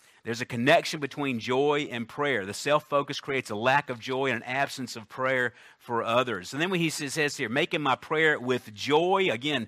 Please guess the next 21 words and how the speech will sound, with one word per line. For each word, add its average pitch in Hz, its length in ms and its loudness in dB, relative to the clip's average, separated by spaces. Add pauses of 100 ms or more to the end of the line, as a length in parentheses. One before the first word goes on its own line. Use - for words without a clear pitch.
(140)
he 151 140 2
is 120 120 2
now 147 220 4
introducing 147 480 -2
this 113 200 -4
theme 170 420 -2
that's 120 160 -10
gonna 135 220 -4
be, 123 260 -4 (300)
uh, 113 160 2
like 117 160 4
a 101 60 -2
golden 131 460 4
thread 147 360 0
throughout 127 280 0
the 104 80 -10
book, 131 280 -2
this 110 180 -6
idea 131 420 2
of 104 240 -2
joy. 151 520 0